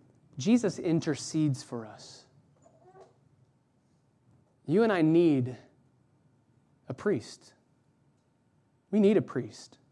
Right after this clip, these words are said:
We need an intercessor, a go-between.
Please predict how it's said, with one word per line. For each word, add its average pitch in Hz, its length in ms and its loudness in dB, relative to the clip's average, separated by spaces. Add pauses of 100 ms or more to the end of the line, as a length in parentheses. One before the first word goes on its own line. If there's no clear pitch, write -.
(920)
We 160 160 8
need 226 220 8
an 151 100 6
intercessor, 156 840 -2 (1160)
a 143 40 0
go-between. 135 760 -2